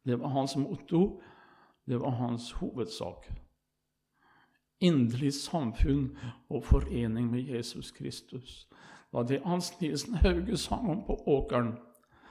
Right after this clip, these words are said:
«Jesus, din søte forening og smake.»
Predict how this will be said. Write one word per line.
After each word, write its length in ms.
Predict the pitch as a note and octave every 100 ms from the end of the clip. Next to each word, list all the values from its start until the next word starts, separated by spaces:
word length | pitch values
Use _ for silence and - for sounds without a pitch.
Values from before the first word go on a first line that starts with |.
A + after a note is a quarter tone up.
| - - _
«Jesus, 500 | E3 F3+ D3 - -
din 200 | - -
søte 840 | - - - - B2+ - B2+ E3+ C3 C3 - - _
forening 840 | - - A2+ C#3 C#3+ B2 - C3+ -
og 120 | -
smake.» 800 | - - - - A#2 - - -